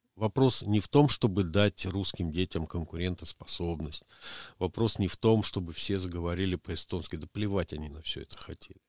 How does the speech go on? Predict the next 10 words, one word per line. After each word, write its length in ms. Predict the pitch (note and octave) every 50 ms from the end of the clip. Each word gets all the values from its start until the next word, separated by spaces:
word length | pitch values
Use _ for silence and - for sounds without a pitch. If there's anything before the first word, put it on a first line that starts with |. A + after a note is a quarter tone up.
| _ _ _ _ _ _ _ _ _ _ _ _ _ _ _ _ _
Они 240 | _ F#2+ G2 G#2+ G#2
тупо 400 | - _ - G3 F#3 - - G2
в 80 | E2 E2
девяностые 600 | F#2+ G2+ G#2+ A#2 A#2+ A2+ G2+ - - G2 F2+ E2+
годы 320 | F#2+ G#2+ C#3 D3 B2+ G#2
сломали 580 | - - - F#2+ F#2 F#2 G2+ A2+ A#2+ B2 G#2+ F2+
всю 240 | - - - A2
систему 520 | G2+ - - E2 - - - B2 A#2 A#2+ G2+
подготовки 600 | - - E2+ D#2+ E2+ E2 - - G2+ F#2 - -
учителей. 720 | F2+ D#2+ - - - D2+ - - D#2+ D2 D2+ C#2+ C#2+ D2+